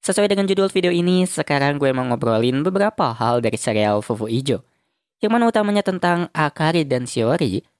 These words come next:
serta penjelasan terpisah tentang yang akan terjadi setelah cerita di anime. Pertama, seperti yang kita tahu, Fufu Ijo bercerita tentang Jiro yang jatuh cinta kepada teman masa kecilnya, yaitu Shiori.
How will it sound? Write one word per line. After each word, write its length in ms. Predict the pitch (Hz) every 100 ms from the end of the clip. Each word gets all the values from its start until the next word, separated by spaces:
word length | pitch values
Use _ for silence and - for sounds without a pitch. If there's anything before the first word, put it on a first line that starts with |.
| -
serta 240 | - -
penjelasan 400 | 202 190 185 190
terpisah 640 | 185 180 170 - 170 170 165 -
tentang 320 | 147 147 143
yang 140 | 139
akan 320 | - 233 220 202
terjadi 560 | 170 151 139 139 135
setelah 400 | - 143 - 123
cerita 400 | 120 135 151 151
di 160 | 127 123
anime. 400 | 117 110 87 - _ _ _ _ _ _ _ _ _ _ _ _ _
Pertama, 480 | - 202 208 208 220
seperti 320 | 226 190 175
yang 160 | 170 165
kita 80 | 160
tahu, 400 | 147 147 151 165
Fufu 320 | - 233 233
Ijo 320 | 190 160 160
bercerita 640 | 160 156 147 143 - 131 131
tentang 400 | 131 123 131 123
Jiro 320 | 117 113 113
yang 240 | 117 117
jatuh 240 | 110 107 113
cinta 400 | 113 107 107 110
kepada 320 | - 160 160
teman 320 | 190 196 185
masa 240 | 170 151
kecilnya, 720 | 135 131 127 120 117 117 120 -
yaitu 320 | 104 104 98
Shiori. 480 | - 107 117 113